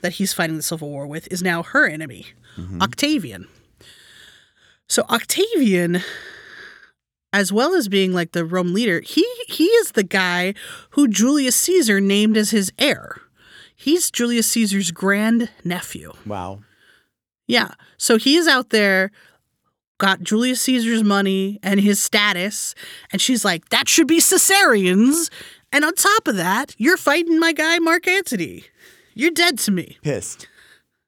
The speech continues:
Speaker 1: Pissed. So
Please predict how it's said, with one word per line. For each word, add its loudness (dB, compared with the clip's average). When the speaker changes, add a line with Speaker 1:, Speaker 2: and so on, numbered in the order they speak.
Speaker 1:
Pissed. -2
So 0